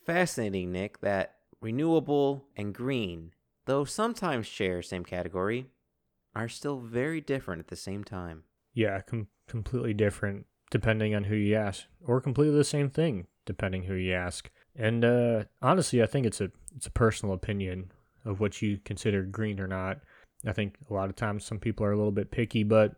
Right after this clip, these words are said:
Speaker 2: before we get too far into it, I wanted to break down the state of electricity generation for the United States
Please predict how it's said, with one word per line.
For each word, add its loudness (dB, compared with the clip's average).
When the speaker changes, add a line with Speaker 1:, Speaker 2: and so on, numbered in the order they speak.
Speaker 2:
before 0
we 4
get 0
too 6
far 2
into 2
it, 4
I 2
wanted 2
to 4
break 4
down 2
the 0
state 2
of 2
electricity 2
generation 2
for 2
the 4
United 2
States -4